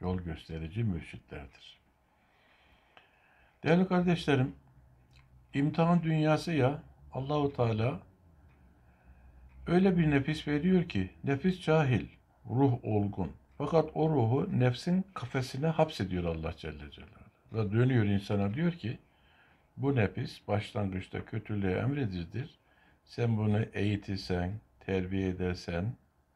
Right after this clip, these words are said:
yavaş yavaş gelişir,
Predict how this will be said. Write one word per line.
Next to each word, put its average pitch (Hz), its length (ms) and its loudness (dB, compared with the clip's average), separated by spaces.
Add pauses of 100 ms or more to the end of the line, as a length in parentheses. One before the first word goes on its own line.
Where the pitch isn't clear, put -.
(480)
yavaş 107 440 -2
yavaş 92 580 -4 (540)
gelişir, 104 640 -2